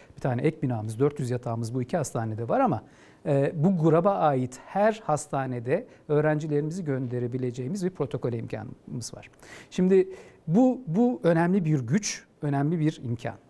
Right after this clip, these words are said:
Fakat bir şey daha vurgulamak isterim ben. Yani harika binalarınız olabilir, harika teknolojileriniz olabilir ki İstinye Üniversitesi Tıp Fakültesi'nde biz buna sahibiz. Ama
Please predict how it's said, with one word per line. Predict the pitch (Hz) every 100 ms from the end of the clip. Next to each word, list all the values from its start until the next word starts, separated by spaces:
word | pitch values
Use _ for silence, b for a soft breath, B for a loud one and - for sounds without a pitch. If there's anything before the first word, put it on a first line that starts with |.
| _ B B -
Fakat | 240 240 240 -
bir | 151 226
şey | 233 170
daha | 143 220
vurgulamak | 147 135 139 147 151
isterim | - 117 117 117
ben. | 120 -
Yani | 147 147 147 147
harika | - 131 135 143 170 160 160 _ -
binalarınız | 127 131 127 123 120 156
olabilir, | 208 196 185 220 - b b
harika | - 120 120
teknolojileriniz | 180 151 135 117 113 113 110 120
olabilir | 113 117 175
ki | 214
İstinye | 147 - 135
Üniversitesi | 127 127 123
Tıp | -
Fakültesi'nde | - 127 117 120
biz | 117
buna | 117
sahibiz. | 117 127 120 147 - b b b b -
Ama | 156 220 165